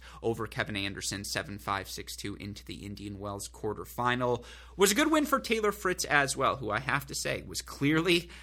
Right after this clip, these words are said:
edged. I, I, I do think the win o-, from Tommy Paul over Rublev the night before inspires this performance from Fritz. And here's a list of players to reach the round of sixteen at both Indian Wells and Miami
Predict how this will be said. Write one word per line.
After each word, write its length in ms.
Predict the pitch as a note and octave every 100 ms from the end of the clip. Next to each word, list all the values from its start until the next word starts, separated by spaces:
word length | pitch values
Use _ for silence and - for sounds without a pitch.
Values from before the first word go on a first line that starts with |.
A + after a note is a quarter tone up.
| - - - -
edged. 320 | C#3 D#3 D#3 E3
I, 80 | -
I, 320 | D3 - E3
I 60 | E3
do 280 | E3 F#3+ G#3+
think 400 | - A3+ G3 C3+
the 200 | B2 B2+
win 280 | B2 D3 F3
o-, 140 | - C#3
from 360 | C3+ - D3
Tommy 320 | D3+ D3 D3 D#3
Paul 340 | C3 C3 C3
over 160 | C3 C#3+
Rublev 420 | B2 B2+ B2+ C3+
the 80 | A#2
night 180 | A2+
before 360 | B2+ C3+ A2+ B2
inspires 680 | A#2+ B2+ - F#2 A2+ C3+ C3
this 160 | A2+
performance 480 | - B2 B2 A#2+ C#3
from 200 | - D#3
Fritz. 300 | - A#3 -
And 120 | A#2
here's 200 | F3+ A3+
a 60 | B3+
list 240 | A#3 G#3+
of 80 | G3
players 400 | - F3 E3+ E3 - -
to 140 | - D#3
reach 180 | E3+ -
the 80 |
round 240 | D3 C#3+ D3+
of 80 | C#3
sixteen 380 | C#3+ - D3
at 100 | C3+
both 160 | A2+ A#2+ -
Indian 320 | C3 B2+ A#2
Wells 240 | A2 A2
and 80 | A2
Miami 340 | G#2+ F2+ -